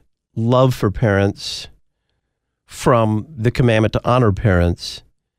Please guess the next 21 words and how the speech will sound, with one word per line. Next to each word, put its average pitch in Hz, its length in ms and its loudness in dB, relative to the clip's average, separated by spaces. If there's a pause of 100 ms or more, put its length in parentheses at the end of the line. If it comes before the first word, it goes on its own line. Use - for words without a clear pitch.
(1400)
as 120 220 2
though 123 200 2
the 113 120 0
two 135 200 2
could 123 180 0
somehow 107 320 2
be 95 140 0
separated. 90 760 0 (600)
There's 190 200 2
the 156 80 0
general 151 400 4
commandment 101 420 2
to 104 100 0
love 107 260 2
your 98 140 4
neighbor, 123 360 4
as 95 180 2
you 110 100 2
have 98 160 0
pointed 90 320 -2
out. 90 180 0